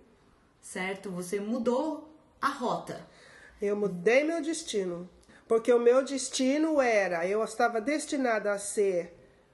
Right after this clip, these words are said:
Speaker 2: ou ser agricultora, né, trabalhar na agricultura,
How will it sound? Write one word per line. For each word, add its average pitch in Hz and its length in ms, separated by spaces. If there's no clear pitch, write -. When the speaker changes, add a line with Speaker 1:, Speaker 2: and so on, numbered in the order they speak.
Speaker 2:
ou 381 420
ser 262 800
agricultora, 247 640
né, 262 140
trabalhar 208 380
na 202 80
agricultura, 277 680